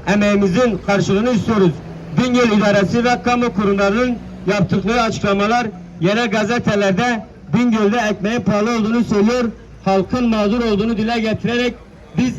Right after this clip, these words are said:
emeğimizin hakkımızı kısarak ekmeğimizi ucuza sattıklarını biliyoruz. İşverenler ve fırın sahipleri biz hakkımızı talep ettiğimizde bizde ekmek ucuz,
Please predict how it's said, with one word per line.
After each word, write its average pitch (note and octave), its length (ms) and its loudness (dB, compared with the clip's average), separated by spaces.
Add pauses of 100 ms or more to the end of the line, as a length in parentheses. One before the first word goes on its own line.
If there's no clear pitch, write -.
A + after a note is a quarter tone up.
emeğimizin G3 480 0
hakkımızı G#3 520 -2
kısarak A#3 400 -2 (400)
ekmeğimizi G3+ 760 0 (240)
ucuza F#3 340 0
sattıklarını G3+ 600 0
biliyoruz. G3 320 4 (480)
İşverenler G#3 720 2
ve B3 120 0
fırın A#3+ 260 0
sahipleri A3 680 0 (400)
biz A#3 240 2 (300)
hakkımızı G3+ 500 0
talep A#3 320 0
ettiğimizde G#3 720 0 (460)
bizde F#3 300 2 (360)
ekmek F#3+ 440 0
ucuz, F#3+ 340 4